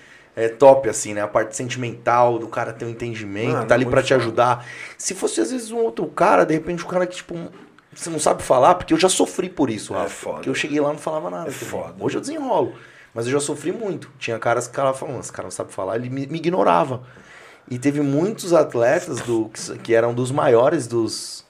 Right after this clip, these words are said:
Speaker 1: dos Opens, que eu, eu troco ideia com a maioria deles. E, tipo, eu fiquei muito respeitado lá, assim, conhecido, porque eu acho que era o meu jeito de ser,
Speaker 2: Aham.
Speaker 1: e ao mesmo tempo de, de tentar,
Speaker 2: Tentar,
Speaker 1: tá
Speaker 2: né?
Speaker 1: ligado?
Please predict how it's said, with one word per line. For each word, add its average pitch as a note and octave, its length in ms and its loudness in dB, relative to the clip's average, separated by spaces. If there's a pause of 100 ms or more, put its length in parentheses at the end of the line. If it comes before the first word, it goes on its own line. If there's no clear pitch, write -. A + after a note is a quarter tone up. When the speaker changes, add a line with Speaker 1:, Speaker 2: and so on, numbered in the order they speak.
Speaker 1:
dos A2 240 -8
Opens, B2+ 480 2 (500)
que A2+ 180 -6
eu, B2 240 8
eu - 120 0
troco B2 240 4
ideia C3 180 4
com C#3+ 100 -2
a C#3+ 40 2
maioria F#3 340 2
deles. G#2+ 560 -2
E, G2+ 80 -12
tipo, - 240 -4
eu A#2 60 0
fiquei B2+ 180 -8
muito C3+ 260 -4
respeitado C#3 680 2
lá, A#2 220 6
assim, A#2+ 360 -4
conhecido, B2 540 -4
porque D3+ 200 -6
eu D#3+ 40 2
acho D#3 140 -4
que - 80 2
era D#3+ 160 4
o D#3 100 -10
meu D#3+ 160 6
jeito D3+ 340 2
de B2 140 -8
ser, D3 340 10
Speaker 2:
Aham. A#2+ 220 -2 (220)
Speaker 1:
e C3+ 80 12
ao D3 80 12
mesmo D3+ 320 4
tempo D#3 420 4
de, C3+ 220 -6 (160)
de C3+ 120 -4
tentar, F3 600 10
Speaker 2:
Tentar, C3+ 340 4
Speaker 1:
tá C3+ 140 12
Speaker 2:
né? B2 80 10
Speaker 1:
ligado? C3 500 10